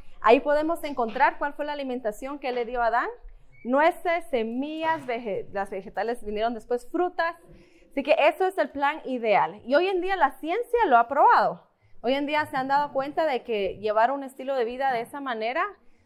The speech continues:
no solo van a tener un cuerpo más sano, menos enfermedades, sino que tiene una mejor memoria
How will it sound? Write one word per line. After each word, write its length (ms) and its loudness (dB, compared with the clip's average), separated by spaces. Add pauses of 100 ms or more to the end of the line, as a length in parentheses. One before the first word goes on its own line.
no 220 0
solo 400 0
van 160 4
a 100 -4
tener 320 -4
un 100 -8
cuerpo 320 -8
más 200 -6
sano, 320 0
menos 340 -8
enfermedades, 800 -4
sino 280 -10
que 280 -6 (300)
tiene 160 -2
una 180 -2
mejor 380 -6
memoria 560 -2